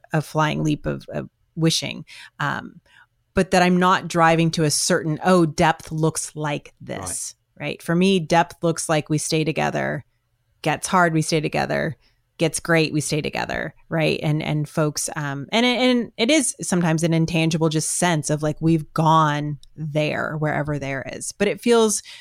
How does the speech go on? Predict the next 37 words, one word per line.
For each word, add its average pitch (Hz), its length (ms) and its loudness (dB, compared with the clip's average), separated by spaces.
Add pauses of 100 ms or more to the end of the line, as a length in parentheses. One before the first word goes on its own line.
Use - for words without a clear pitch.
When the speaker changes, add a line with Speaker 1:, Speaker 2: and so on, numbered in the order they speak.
(220)
Speaker 1:
in 208 180 4
service 202 480 0
of 147 60 -6
Speaker 2:
Mm. - 40 -10
Speaker 1:
something. - 480 -12 (160)
And 185 80 -2
I 196 60 2
think 240 200 0
that 240 120 -4
that's 202 260 0
what 214 160 0
makes 185 280 -2
depth 170 260 0
sustainable, 220 880 0 (160)
that 180 100 -2
it's 170 180 0
in 180 200 2
service 175 380 0
of 247 80 0
something. 262 320 0
You 214 100 0
can 214 140 0
have 196 180 2
a 196 60 2
great 175 200 0
weekend 220 400 0
and 175 140 2
you 165 60 0
can 170 100 -2
have 160 200 2
an 156 60 0
epiphany 226 560 0
and 170 80 0
you 160 100 0
can 170 120 -2
have, 160 220 0
like, 156 160 -6